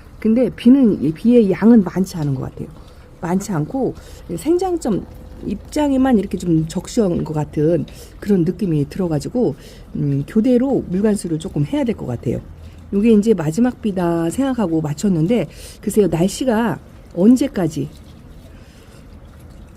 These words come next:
좋을지는 모르겠어요. 급작스럽게 중간에 한번 기온이 떨어질 때가 있대요.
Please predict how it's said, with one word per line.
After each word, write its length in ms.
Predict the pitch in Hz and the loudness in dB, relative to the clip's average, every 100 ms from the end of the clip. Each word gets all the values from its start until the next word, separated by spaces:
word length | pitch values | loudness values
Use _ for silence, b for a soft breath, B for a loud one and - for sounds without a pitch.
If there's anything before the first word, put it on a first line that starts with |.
| - - | -20 -4
좋을지는 580 | 240 247 233 220 196 170 | 2 2 2 2 2 2
모르겠어요. 680 | 202 226 190 160 143 147 143 | 4 4 2 0 0 0 -2
급작스럽게 800 | 208 - - 294 - 269 254 208 | -6 -8 -6 -6 -4 -4 -4 -4
중간에 540 | - 220 220 262 196 | 0 0 2 2 0
한번 440 | 147 285 277 208 | -2 -2 0 0
기온이 340 | 190 - 247 202 | 0 0 2 2
떨어질 460 | 277 339 302 208 | 0 -2 0 -2
때가 200 | 165 160 135 | -2 -2 -4
있대요. 480 | 147 147 131 139 | -2 -2 -2 -4